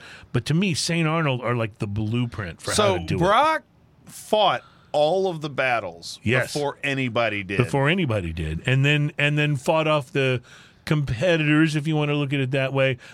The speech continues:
Speaker 1: Let, let's, let, let's say it in this fashion: Saint Arnold was able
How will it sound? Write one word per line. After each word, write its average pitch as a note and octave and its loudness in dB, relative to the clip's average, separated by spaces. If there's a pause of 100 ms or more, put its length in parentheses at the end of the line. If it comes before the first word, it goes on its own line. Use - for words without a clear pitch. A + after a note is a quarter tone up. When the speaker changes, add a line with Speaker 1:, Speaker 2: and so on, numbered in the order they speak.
Speaker 1:
Let, E3+ 0
let's, F#3 -2 (120)
let, F3+ -2
let's F3+ 0
say F3+ 2
it D3 -2 (240)
in C3+ 2
this B2+ 0
fashion: E2 -6 (460)
Saint E3+ 0
Arnold E3 0
was C3+ 0
able D3+ -2